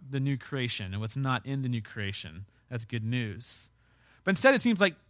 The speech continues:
there being no sea here, representing metaphorically chaos and destruction, guarantees all of these negative features.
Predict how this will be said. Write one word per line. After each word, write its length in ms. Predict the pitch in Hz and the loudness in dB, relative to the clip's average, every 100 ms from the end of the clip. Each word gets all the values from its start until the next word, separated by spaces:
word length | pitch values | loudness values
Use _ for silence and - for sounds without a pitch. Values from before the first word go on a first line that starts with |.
| - _ _ - | -20 _ _ 2
there 100 | 160 | 4
being 320 | 185 220 185 | 6 6 8
no 140 | 170 | 6
sea 760 | 156 - - 262 254 160 175 170 | 4 0 0 2 4 4 0 0
here, 360 | 165 170 175 156 _ - | 4 4 4 -2 _ -2
representing 420 | 160 147 160 160 | 0 2 2 2
metaphorically 440 | 160 156 156 165 165 | 2 2 4 4 4
chaos 320 | 151 147 160 | 4 4 4
and 60 | |
destruction, 540 | 156 - 139 123 160 165 - - - | -2 -2 -2 0 0 -2 -4 -18 2
guarantees 840 | 175 190 180 - 269 247 220 175 | 6 6 4 2 4 6 4 0
all 220 | - 170 175 | -2 2 2
of 120 | 160 | 4
these 280 | 220 214 - | 2 2 2
negative 420 | 143 120 110 95 | 0 0 -4 -4
features. 800 | - - 107 - 85 - - | -10 -10 -10 -8 -10 -12 -16